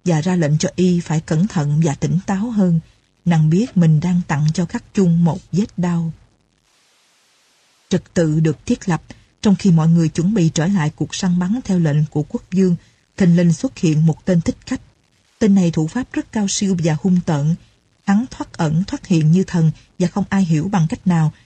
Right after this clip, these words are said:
hắn có thể len qua đám thị vệ để đối mặt với quốc vương Chế Mân và Huyền Trân. Trong tích tắc, một đường kiếm phóng thẳng đến chỗ hai người.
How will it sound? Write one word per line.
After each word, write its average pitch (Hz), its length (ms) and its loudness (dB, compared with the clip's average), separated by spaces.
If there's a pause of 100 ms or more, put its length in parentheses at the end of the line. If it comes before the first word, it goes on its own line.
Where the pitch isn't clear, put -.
(100)
hắn 190 160 0
có 277 100 -4
thể 160 200 -2
len 185 220 0
qua 190 120 -4
đám 190 220 -2
thị 151 240 -2
vệ 151 260 0 (280)
để 165 140 2
đối 196 180 -2
mặt 233 180 -4 (100)
với 190 300 0
quốc - 220 -6
vương 180 220 2
Chế 214 180 -2
Mân 214 320 2
và 156 80 0
Huyền 147 260 0
Trân. 165 240 2 (440)
Trong 220 160 2
tích - 240 -6
tắc, - 220 -8
một 165 160 0
đường 170 220 2
kiếm 233 240 -2
phóng 262 240 -6
thẳng 180 240 0
đến 254 180 -4
chỗ 180 120 0
hai 202 200 0
người. 170 280 2